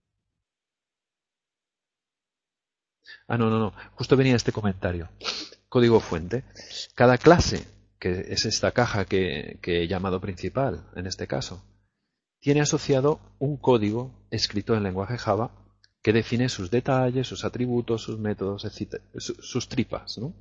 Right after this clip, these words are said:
Escribir un código fuente es la fase de desarrollo, de construcción de un programa. ¿Mm? Vale. Pues ya os digo, a-, al hacer doble clic se vería algo como esto.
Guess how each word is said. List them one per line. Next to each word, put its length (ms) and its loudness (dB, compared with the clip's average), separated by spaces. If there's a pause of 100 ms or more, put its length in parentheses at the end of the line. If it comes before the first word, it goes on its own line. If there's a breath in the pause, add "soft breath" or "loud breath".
(800 loud breath)
Escribir 400 6
un 120 2
código 340 4
fuente 640 0
es 340 -2
la 120 0
fase 440 4
de 340 0
desarrollo, 560 2
de 80 -2
construcción 720 -6
de 80 -8
un 80 -14
programa. 440 -16 (160)
¿Mm? 120 -12 (1120 soft breath)
Vale. 300 -10 (1500)
Pues 140 0
ya 80 6
os 80 0
digo, 180 -2
a-, 200 -4
al 140 2
hacer 220 0
doble 260 2
clic 300 0
se 180 2
vería 280 4
algo 380 0
como 260 -6
esto. 340 -12